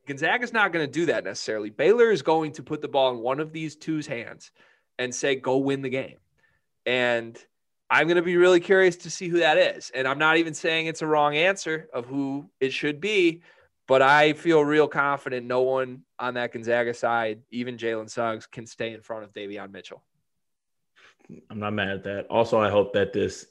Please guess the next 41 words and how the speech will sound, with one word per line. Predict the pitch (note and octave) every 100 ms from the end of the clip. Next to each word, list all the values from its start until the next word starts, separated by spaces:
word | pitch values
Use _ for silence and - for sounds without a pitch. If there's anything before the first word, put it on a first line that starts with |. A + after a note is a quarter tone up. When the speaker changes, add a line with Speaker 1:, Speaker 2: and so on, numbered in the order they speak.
| _
Speaker 2:
question | - G2+ - G2
can | G2+
be | G2 F#2
answered, | G2+ G2 G2+ -
'cause | G2 D3+
if |
it | F#3+
is | G#2 G2+
answered, | G2 G2 G2 F#2+
that | F#2+
means | G2 G2
that | G2+ E2+
tomorrow's | G2+ F2+ F#2+
gonna | F#2+
be | F2+
a |
good | F#2+ F#2
game | F#2 F#2 D#2
and |
a | D2+
close | G2 -
Speaker 1:
Great | - A2+
Speaker 2:
one, | B2+
so. | - A2+
Speaker 1:
game. | G#2+ A2+ A2 B2
Great | - A#2+ A2+ -
game. | A2+ G#2+ G#2+ A#2
All | C3
right, | C#3 C3+
Speaker 2:
Mm-hmm. |
Speaker 1:
moving | C#3 D3+ D#3
on | D#3 D3 D3 D3 - -
to | C#3
number | C3 C3+
seven, | C3+ C#3 C3 C3+ C#3 - _ _ _ _ _ -
Few | E3 D#3
versus | D#3+ -
Drew. | E3+ D3 C3+ - _ _ _ _ _ _ _ _ _ _ _ _ _ _ _ -
Speaker 2:
Hey, | G2+ F#2 E2+ - _ _ _ _ - -
great | A2 B2+
coaches | - B2 A#2+ B2 A#2+ B2